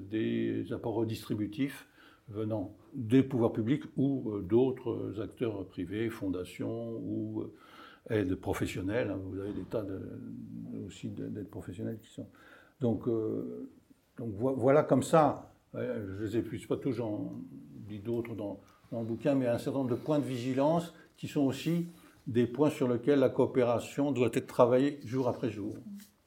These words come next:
Euh, et, et c'est là où, si on en est, si, si on regarde ça, là on va trouver des solutions. Euh, on voit bien là ce, les, les groupements qui ont perduré,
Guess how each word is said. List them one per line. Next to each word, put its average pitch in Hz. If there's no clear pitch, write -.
Euh, 117
et, 143
et 117
c'est 113
là 147
où, 139
si -
on 127
en 123
est, 117
si, 113
si -
on 110
regarde 110
ça, 139
là 123
on 135
va 120
trouver 117
des 113
solutions. 117
Euh, 104
on 107
voit 101
bien 110
là 110
ce, -
les, 123
les 123
groupements 131
qui 127
ont 107
perduré, 117